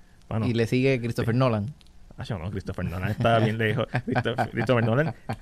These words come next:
Speaker 1: cuando
Speaker 2: me encanta mucho
Speaker 1: No, no,
Speaker 2: Christopher
Speaker 1: cuando,
Speaker 2: Nolan.
Speaker 1: cuando, quizás cuando tenga la edad de Martin
Speaker 2: Claro, por
Speaker 1: Scorsese,
Speaker 2: eso digo, como que, que por esa línea
Speaker 1: to-,
Speaker 2: de
Speaker 1: todavía le falta
Speaker 2: la
Speaker 1: carrera.
Speaker 2: trayectoria,
Speaker 1: La,
Speaker 2: la
Speaker 1: la, la
Speaker 2: trayectoria.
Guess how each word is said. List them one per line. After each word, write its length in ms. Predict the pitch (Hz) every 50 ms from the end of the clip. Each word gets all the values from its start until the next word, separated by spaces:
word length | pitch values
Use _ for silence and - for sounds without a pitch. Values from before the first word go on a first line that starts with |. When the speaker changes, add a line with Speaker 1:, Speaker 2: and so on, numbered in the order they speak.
| - - -
Speaker 1:
cuando 160 | - 120 120 123
Speaker 2:
me 40 | 170
encanta 360 | 165 135 147 147 147 135 131
mucho 180 | 127 123 117 117
Speaker 1:
No, 60 | 135 196
no, 60 | 185 185
Speaker 2:
Christopher 140 | - 110 117
Speaker 1:
cuando, 220 | 127 127 117 120
Speaker 2:
Nolan. 260 | 120 113 117 110 104 107
Speaker 1:
cuando, 240 | 123 123 117 117 113 -
quizás 280 | - - 117 120 101
cuando 180 | - 120 127 139
tenga 200 | 139 143 147 143
la 80 | 135
edad 140 | 131 117 120
de 120 | 127 127 127
Martin 360 | 113 110 107 110 - 120 113
Speaker 2:
Claro, 180 | 107 110 104
por 60 | 104 107
Speaker 1:
Scorsese, 200 | 120 143 151 127
Speaker 2:
eso 80 | 131 131
digo, 220 | 131 131 127 123
como 200 | 113 110 110 113
que, 200 | 104 107 110 107
que 260 | - - 101 110 104 101
por 140 | 101 101
esa 160 | 101 - - 113
línea 240 | 113 117 123 120 127
Speaker 1:
to-, 80 | 113 107
Speaker 2:
de 120 | 107 104 104
Speaker 1:
todavía 240 | 110 104 104 98
le 100 | 110 127
falta 400 | 123 - - 117 113 - - -
Speaker 2:
la 40 | -
Speaker 1:
carrera. 200 | 113 120 117 101
Speaker 2:
trayectoria, 380 | 95 98 92 135 139 131 117 107
Speaker 1:
La, 60 | 110
Speaker 2:
la 60 | 107
Speaker 1:
la, 60 | 101
la 40 | 101
Speaker 2:
trayectoria. 220 | 98 113 110 110